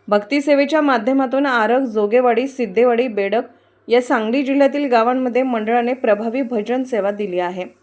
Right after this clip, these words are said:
शिरोळ तालुक्यातील कुटवाड, शिरोळ, निमशिरगाव, चिंचवाड, अर्जुनवाड, कृष्णाघाट, उदगाव, अब्दुल्लाट या ठिकाणीही त्यांनी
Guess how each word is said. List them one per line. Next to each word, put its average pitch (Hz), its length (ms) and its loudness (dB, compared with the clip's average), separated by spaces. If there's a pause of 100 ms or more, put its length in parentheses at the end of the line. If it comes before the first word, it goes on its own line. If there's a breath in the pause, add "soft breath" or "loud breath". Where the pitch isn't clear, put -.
(800)
शिरोळ 226 380 0
तालुक्यातील 240 520 2 (560 soft breath)
कुटवाड, 247 420 6
शिरोळ, 247 360 2
निमशिरगाव, 233 680 0
चिंचवाड, 226 580 -2
अर्जुनवाड, 247 640 -2
कृष्णाघाट, 233 680 -6
उदगाव, 196 480 -2 (500 soft breath)
अब्दुल्लाट 277 600 2
या 269 120 0
ठिकाणीही 233 560 -2
त्यांनी 240 400 -4